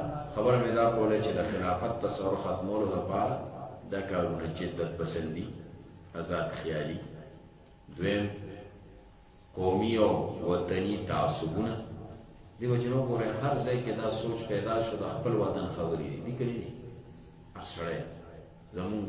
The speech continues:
مشرف هم چې وواله، «سب سے پہلے پاکستان.»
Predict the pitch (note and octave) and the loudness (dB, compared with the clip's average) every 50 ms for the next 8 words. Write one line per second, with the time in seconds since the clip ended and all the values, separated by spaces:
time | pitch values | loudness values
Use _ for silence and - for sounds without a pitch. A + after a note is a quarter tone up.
0 | F2+ F2 F#2 F#2 F#2 G2+ G2 G#2 G#2+ G#2+ G#2 F#2+ F#2 F2+ F2+ G2+ F2+ F2+ F2+ F2+ | -4 -4 -6 -4 -2 0 2 4 4 4 4 2 0 -2 0 0 0 2 2 2
1 | E2+ E2+ E2 D#2+ E2+ - - - - G#2 G2 - - - G2+ F#2+ F#2 - - G2+ | 2 2 2 2 0 0 -2 0 0 0 0 0 -2 -2 0 0 0 0 0 0
2 | G2 G2+ G#2+ A2+ A#2+ B2 B2+ - - - - - - - - - - - - - | 0 2 2 2 2 2 2 0 -2 -4 -6 -8 -8 -10 -10 -12 -14 -12 -8 -6
3 | - - D2 D2 D2 C#2+ - - - F2 F2 E2 D2+ | -6 -6 -6 -6 -8 -8 -8 -8 -4 -4 -2 -2 -2